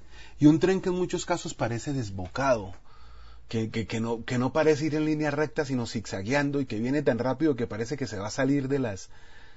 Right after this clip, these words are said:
de las, eh, de los rieles, y ese es el tren, y más que el tren, el tobogán de las emociones. Mientras que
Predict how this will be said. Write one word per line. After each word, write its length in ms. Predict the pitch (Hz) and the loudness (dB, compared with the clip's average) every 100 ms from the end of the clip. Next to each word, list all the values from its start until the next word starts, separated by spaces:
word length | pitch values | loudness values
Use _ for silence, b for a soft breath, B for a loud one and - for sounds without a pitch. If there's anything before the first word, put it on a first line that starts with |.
| B B B | B B B
de 240 | - 113 117 | -4 0 2
las, 540 | 110 101 95 87 - | 2 0 -4 -6 -4
eh, 240 | 90 85 - | -4 -4 -6
de 160 | 101 117 | 0 2
los 180 | 107 95 | 2 0
rieles, 520 | 135 143 127 135 - b b b | 4 6 6 0 -4 b b b
y 80 | 123 | 0
ese 160 | 123 | 0
es 120 | 139 | 0
el 160 | 139 113 | 0 0
tren, 460 | 139 123 120 117 - - - - - | 2 2 2 -2 -8 -14 -16 -12 -6
y 100 | 110 | -4
más 200 | 110 - | -2 -2
que 120 | 113 | -2
el 100 | 95 | -2
tren, 240 | 117 113 | 0 0
el 100 | 117 | -2
tobogán 640 | 101 110 104 98 95 117 127 | -2 -2 -2 -2 -2 0 0
de 100 | 123 | 0
las 200 | 107 101 | -2 -4
emociones. 640 | 92 90 147 147 87 - - - - - - - - - b b b b - | -8 -2 0 0 -2 -10 -14 -16 -16 -16 -16 -16 -16 -16 b b b b 2
Mientras 440 | 139 135 131 - | 4 4 2 0
que 320 | - 123 113 | -2 -2 -2